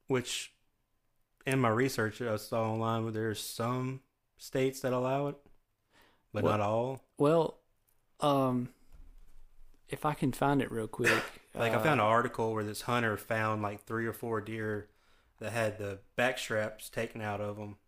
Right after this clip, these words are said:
Speaker 1: and the rest was left there to rot, and he turned it in later to find out they were deer killed on a farm under a depredation license, and it was perfectly legal. There's nothing you can do about it.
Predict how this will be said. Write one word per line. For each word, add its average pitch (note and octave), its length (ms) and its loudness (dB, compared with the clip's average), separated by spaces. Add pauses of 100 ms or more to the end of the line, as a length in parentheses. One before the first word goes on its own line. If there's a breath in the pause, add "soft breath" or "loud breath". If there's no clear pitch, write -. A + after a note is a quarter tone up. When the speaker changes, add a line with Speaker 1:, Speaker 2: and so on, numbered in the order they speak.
(300)
Speaker 1:
and G#2+ 80 -12
the G#2+ 80 -8
rest A2 260 0
was G#2 140 -8
left A2+ 220 0
there A2 100 -4
to G2 80 -10
rot, A#2+ 360 4
and G#2+ 60 -8
he B2 80 -2
turned A#2 300 2
it G#2 80 -2
in A2+ 400 -2 (380 soft breath)
later A2 220 0
to G#2+ 100 -4
find A2 340 0
out A2+ 320 2
they G#2+ 140 -6
were G#2 100 -8
deer A2 300 -4
killed G#2+ 480 -4 (520)
on A2+ 140 -2
a G2+ 60 -4
farm A#2 440 2
under G#2+ 240 -6
a G2 80 -10
depredation G#2+ 640 -4
license, G#2+ 640 -8
and G#2 140 -12
it G2+ 80 -12
was G2 100 -14
perfectly A2 420 -4
legal. A2 300 -6
There's A2 220 -14
nothing G#2+ 240 -4
you G2+ 60 -14
can G2+ 100 -14
do A#2 100 -4
about G#2 220 -10
it. - 80 -20